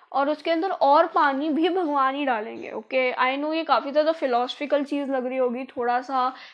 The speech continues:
ऐसा क्रे-, you know, क्लीशे लग रहा होगा, but that's the truth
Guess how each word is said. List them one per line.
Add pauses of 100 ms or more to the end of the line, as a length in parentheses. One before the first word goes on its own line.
ऐसा
क्रे-, (120)
you
know,
क्लीशे
लग
रहा
होगा, (380)
but (220)
that's
the
truth